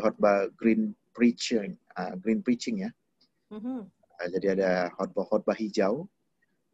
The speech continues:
Speaker 1: yang istilahnya bisa menjadi panduan kalau pelayan-pelayan mau membawa isu itu. Nah, ini skopnya literasi.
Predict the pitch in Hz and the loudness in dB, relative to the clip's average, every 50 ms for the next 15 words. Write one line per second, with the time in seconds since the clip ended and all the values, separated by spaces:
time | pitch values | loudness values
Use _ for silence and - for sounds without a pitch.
0 | _ _ - - - 92 92 95 95 - - 101 95 95 98 104 113 113 107 104 | _ _ -10 -6 -6 -6 -6 -8 -10 -8 -6 -4 -4 -2 -2 -2 0 0 -2 -2
1 | - - - _ _ _ _ - 110 107 - - 117 110 104 104 104 101 98 101 | -6 -8 -14 _ _ _ _ -4 -2 -2 2 2 2 2 2 2 0 0 -2 0
2 | - - 101 101 98 101 104 104 104 98 101 98 98 95 92 - _ _ - 95 | -2 -2 -4 -2 -2 0 0 0 0 -2 -2 0 0 -2 -4 -6 _ _ -4 -2
3 | 98 98 95 92 95 98 92 95 95 107 113 113 101 95 92 92 92 95 95 92 | -2 -2 -2 -4 -4 -2 -2 0 0 2 2 0 0 -2 -4 -6 -6 -4 -2 -2
4 | 92 98 95 - - 101 - - - - 85 95 - - - 139 175 233 - _ | 0 0 -2 -4 -6 -8 -8 -8 -8 -6 -6 -8 -6 -4 -4 -4 -4 -4 -8 _
5 | _ _ _ _ _ _ _ _ _ _ _ _ _ _ _ _ _ - - - | _ _ _ _ _ _ _ _ _ _ _ _ _ _ _ _ _ -20 -18 -16
6 | - - - 104 113 131 131 - - - _ _ _ - - - - - 117 98 | -16 -12 -4 -2 0 0 0 0 -2 -8 _ _ _ -20 -18 -4 0 2 2 2
7 | - 120 120 123 120 107 - - - - - 107 104 - 107 101 101 92 - - | 4 2 4 4 4 2 2 -4 -10 -6 -4 -2 0 2 2 2 2 2 0 -6
8 | 92 85 - | -8 -10 -10